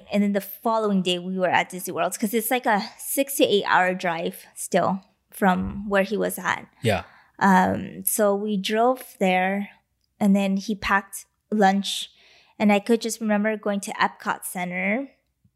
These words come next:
Speaker 1: And after we had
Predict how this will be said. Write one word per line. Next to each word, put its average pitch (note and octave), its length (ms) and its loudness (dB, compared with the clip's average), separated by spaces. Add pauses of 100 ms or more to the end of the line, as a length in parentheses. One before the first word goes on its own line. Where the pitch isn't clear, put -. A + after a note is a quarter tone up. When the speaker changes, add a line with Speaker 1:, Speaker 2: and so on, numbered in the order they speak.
(1160)
Speaker 1:
And F#3 600 2 (460)
after G3+ 720 2
we G3+ 100 -2
had G3 220 0